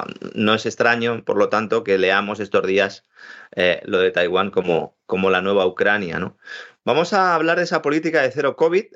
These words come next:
de China. Eh, vamos a contar la verdad y las mentiras, porque también hay muchas mentiras. Es verdad que el control está siendo draconiano, se están confinando edificios.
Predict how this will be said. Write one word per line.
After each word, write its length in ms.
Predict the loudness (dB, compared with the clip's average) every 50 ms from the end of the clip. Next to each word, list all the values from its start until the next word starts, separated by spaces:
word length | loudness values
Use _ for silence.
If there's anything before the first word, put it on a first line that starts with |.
| _ _ _ -20 -10 -2
de 200 | 0 0 0 0
China. 480 | -2 -2 -2 2 2 2 0 -2 -6 _ _
Eh, 100 | -6 -2
vamos 280 | -2 0 0 0 0 2
a 200 | 2 2 2 0
contar 320 | -2 -6 -4 0 0 0
la 140 | 2 2 0
verdad 480 | 2 0 0 0 0 0 0 -2 -4 _
y 300 | _ -2 0 2 2 4
las 140 | 2 2 0
mentiras, 480 | 0 -2 0 0 0 2 2 0 -4 -4
porque 200 | -6 -2 0 0
también 200 | 0 0 2 2
hay 80 | 2 2
muchas 240 | 2 2 2 2 0
mentiras. 420 | 0 -2 -2 0 0 0 0 0
Es 80 | 0 0
verdad 280 | 2 2 2 0 0
que 60 | -2
el 80 | -6 -2
control 300 | -2 -2 0 2 2 0
está 160 | 2 0 -4
siendo 220 | -4 -2 0 0 2
draconiano, 540 | 2 2 0 0 -2 0 0 0 0 0
se 80 | -2 0
están 180 | 0 0 0 0
confinando 480 | 0 -2 0 0 0 0 2 2 2
edificios. 640 | 2 2 0 -2 -4 -4 0 0 0 0 0 -4 -12